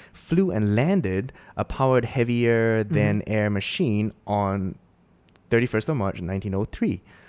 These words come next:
Speaker 1: So they claim that he actually did this before the Wright brothers.
Speaker 2: Mm-hmm.
Speaker 1: Um, but obviously back then they did not have Google and all
Speaker 2: Right.
Speaker 1: this fancy stuff, so no one knows. But either way, I guess we, we have come a, a very, very long way, and I think that's very, very cool. Um,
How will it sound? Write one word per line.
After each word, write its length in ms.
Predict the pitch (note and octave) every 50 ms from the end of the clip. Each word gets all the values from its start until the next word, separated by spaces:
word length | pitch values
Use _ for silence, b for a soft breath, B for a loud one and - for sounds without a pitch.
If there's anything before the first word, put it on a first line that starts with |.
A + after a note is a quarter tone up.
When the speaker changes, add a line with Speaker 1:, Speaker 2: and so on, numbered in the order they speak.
| B B
Speaker 1:
So 120 | - C#3+
they 100 | C#3 C#3
claim 380 | C3+ C#3+ - - F#3 G3 G3+ E3+
that 120 | C3 G2+ A2
he 80 | A#2+ A2+
actually 220 | A2 G2+ - G#2+
did 260 | G2 F#2+ G2+ A#2+ A#2+ A#2+
this 160 | A#2+ G#2+ -
before 240 | - F#2+ E2+ F#2 E2
the 80 | D#2+
Wright 180 | D#2 E2 D2+ -
brothers. 380 | D#2 D2+ D2 D2+ D2+ - -
Speaker 2:
Mm-hmm. 180 | E3 D3 C#3+ D#3 F#3 B B B
Speaker 1:
Um, 160 | B F#2+ G2 F#2+
but 140 | G2+ G2
obviously 340 | D2+ A2+ A#2+ B2+ A2 - G#2
back 240 | F2+ F#2 G2 F#2 -
then 140 | - F#2+ F#2
they 100 | F2+ F2+
did 240 | E2+ F#2+ B2 C3+ B2
not 180 | G2 E2+ D2
have 200 | F#2 F#2 E2 F#2
Google 320 | F#2+ G#2 G#2 E2+ E2+ E2+ F2+
and 80 | F2
all 60 | C#3 C3
Speaker 2:
Right. 100 | - F2
Speaker 1:
this 180 | F#2 F#2 -
fancy 380 | - - - A#2+ G#2+ G2 - G2
stuff, 300 | F#2 - - G2 F#2+ -
so 200 | - - G2 F2 B B B B B B B B B B B B B _ _ - -
no 180 | B2 C#3 F#3
one 160 | A3 A#3 A3 A#3
knows. 300 | A#3+ G#3 C3+ A2+ F#2+ E2+
But 180 | A2 G#2 - -
either 200 | C3+ D#3 F3+ E3
way, 200 | B2 G#2+ G#2 A2
I 140 | - G#2 G#2+
guess 440 | G#2 A2+ A2+ A2 - - - - - -
we, 200 | A2 A2+ A2+ G#2 G#2 F#2 -
we 180 | - F#2 A2+ A2
have 260 | A2 C3+ C#3+ D3+ -
come 220 | - - A2+ G2+ F#2+
a, 260 | F2+ F2 E2+ E2 - - - _ _ _ - - _ _ _ _ _ _ _ _ _ - - -
a 80 | - A#2
very, 240 | G#2 G#2 G2+ G2
very 180 | F2+ F#2+ F#2 F#2
long 220 | F2 F2 F2 F2
way, 220 | F2+ F2+ F2 E2+ E2
and 120 | - F2 F2
I 20 |
think 180 | F2 - E2 E2
that's 160 | E2 D#2+ -
very, 160 | - D#2+ D#2+
very 140 | D2+ D#2 E2 E2+
cool. 160 | - D#2 D2+ B B B B B B B
Um, 600 | B - F#2+ F#2+ F#2 F#2 F#2 F#2 F#2 F#2 F#2 F2+